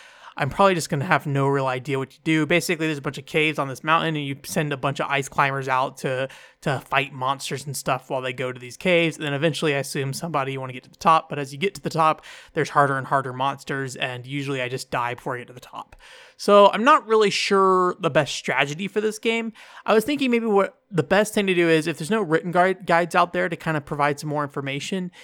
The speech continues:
is maybe, uh, go watch some, some videos, like Japanese videos of people, uh, playing it and seeing what they're doing to progress in the game, 'cause that might help me out. There's also a tutorial screen that I could just sit there and try to, like,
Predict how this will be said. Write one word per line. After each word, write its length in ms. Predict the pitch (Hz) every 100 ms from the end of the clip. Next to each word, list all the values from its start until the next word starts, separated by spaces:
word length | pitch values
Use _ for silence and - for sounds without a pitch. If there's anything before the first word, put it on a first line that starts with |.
| - _
is 360 | 170 151 151 147
maybe, 560 | 160 175 175 175 160
uh, 240 | 156 147 139
go 260 | 147 160
watch 460 | 147 139 143 - -
some, 720 | 175 147 135 131 131 127 131
some 420 | - 151 131 127
videos, 640 | 135 147 156 165 160 -
like 180 | 147 131
Japanese 420 | 147 139 143 139
videos 320 | 127 139 143 139
of 80 |
people, 600 | - 151 143 135 135 139 -
uh, 280 | 139 131 127
playing 400 | - 156 147 160
it 200 | 175 185 - - - -
and 180 | 143 135
seeing 260 | - 165 147
what 200 | 143 139
they're 220 | 143 143
doing 320 | 147 147 151
to 80 | -
progress 420 | 147 147 147 -
in 80 | 160
the 80 | 156
game, 320 | 160 160 160
'cause 140 | 151
that 160 | 151 151
might 220 | 147 135
help 200 | 143 135
me 160 | 135 131
out. 340 | 135 143 143 - -
There's 140 | 202 202
also 180 | 214
a 60 | 214
tutorial 480 | - 151 175 170 170
screen 340 | - 175 170
that 120 | 160
I 60 | 143
could 260 | 139 170 -
just 280 | - 151
sit 160 | - 165
there 180 | 151 143
and 100 | 135
try 180 | - 139
to, 60 |
like, 300 | 131 131 -